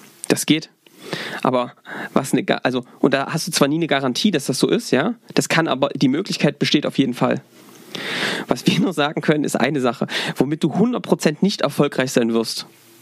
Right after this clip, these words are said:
ist mit fünfzehn Portfolio-Element und zwanzig Leuten. Warum? Du wirst immer den hinterherrennen, die eine Sache mit zwanzig Leuten machen. Die sind schneller, haben mehr Kunden,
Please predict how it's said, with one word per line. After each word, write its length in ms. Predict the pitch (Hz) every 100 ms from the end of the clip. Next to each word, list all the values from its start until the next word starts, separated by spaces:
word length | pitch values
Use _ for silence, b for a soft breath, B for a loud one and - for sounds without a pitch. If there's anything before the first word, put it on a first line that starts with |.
| - - - B B B B - - -
ist 140 | 131
mit 100 | 127
fünfzehn 320 | - 175 - 143
Portfolio-Element 760 | 135 - 143 135 123 127 131
und 120 | -
zwanzig 320 | 113 120 - -
Leuten. 300 | - - - - _ _ - - - - _ _ _ _ - - B B B B - - - - - -
Warum? 400 | 127 147 214 196
Du 120 | 127
wirst 280 | 131 - -
immer 520 | - 170 165 160 160 160 _ - - - - _ - - -
den 180 | 151 156
hinterherrennen, 680 | 156 151 135 139 135 135 127
die 180 | 123
eine 300 | - 127 139
Sache 340 | 127 127 131 123
mit 200 | 117 -
zwanzig 340 | 127 123 123
Leuten 240 | 123 117 113
machen. 280 | 110 - - - _ - - - _ _ - _ _ _ - B B B -
Die 80 | 123
sind 280 | 120 110 - -
schneller, 540 | - 156 156 151 156 - B B -
haben 220 | - 120
mehr 180 | 139 156
Kunden, 520 | - 147 143 143 143